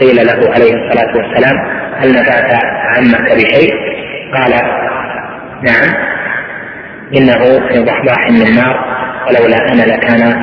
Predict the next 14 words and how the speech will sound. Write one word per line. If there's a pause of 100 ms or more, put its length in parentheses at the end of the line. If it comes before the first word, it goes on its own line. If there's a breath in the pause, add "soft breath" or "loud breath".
(360)
في
الدرك
الأسفل (280)
من
النار"، (800)
عليه
الصلاة
والسلام. (760)
فهذه
شفاعة (640)
في
تخفيف
العذاب، (580)
وليست